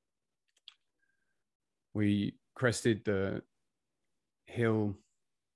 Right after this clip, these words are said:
that formed part of the community,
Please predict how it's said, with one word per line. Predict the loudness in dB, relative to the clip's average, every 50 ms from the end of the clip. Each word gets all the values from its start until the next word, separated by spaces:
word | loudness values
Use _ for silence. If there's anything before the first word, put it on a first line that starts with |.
| _ _ -20 _ _ _ _ _ _ _ _
that | -8 -8 -6
formed | -6 -4 -2 -2 -2 -2
part | 0 0 0 0 0
of | -2 -4
the | -4 -6 -8
community, | -6 -6 -4 -4 -4 -4 -6 -6 -6 -6 -4 -4 -6 -8